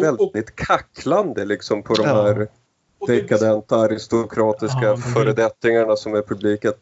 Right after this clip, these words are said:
Speaker 2: Och det är ju ett tydligt släktskap mellan de här demonerna och någon slags fåglar. Vilket vi
Speaker 1: Ja.
Speaker 2: väl kommer att förstå bättre när vi har sett Trollflöjten om sju år.
Speaker 1: Jag kom av mig lite förut där när jag läste upp hans upprappling av, av vilka demoner han har råkat på. Men det ska ju nämnas här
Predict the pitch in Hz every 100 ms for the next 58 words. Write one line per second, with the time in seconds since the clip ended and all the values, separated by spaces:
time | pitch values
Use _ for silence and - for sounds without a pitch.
0 | - _ _ 131 123 139 135 123 107 -
1 | 127 107 110 - - 107 - - 110 104
2 | - 107 101 98 101 104 101 98 - -
3 | - 107 104 101 104 104 104 104 101 110
4 | 107 - 117 107 95 101 98 98 - -
5 | _ _ _ 113 110 107 113 107 104 -
6 | 117 113 113 117 - 110 107 107 107 -
7 | 104 104 101 101 - 113 - 107 101 -
8 | 110 101 - 104 104 98 98 92 - 127
9 | _ _ - 110 98 101 101 98 - _
10 | _ - - - - 196 185 208 208 240
11 | 220 160 143 131 143 135 123 123 127 127
12 | 127 131 131 127 123 147 - 123 120 127
13 | 123 123 123 117 127 127 120 123 117 127
14 | 127 123 120 120 123 127 123 131 - 202
15 | 110 117 123 123 135 131 123 139 160 -
16 | 214 113 113 110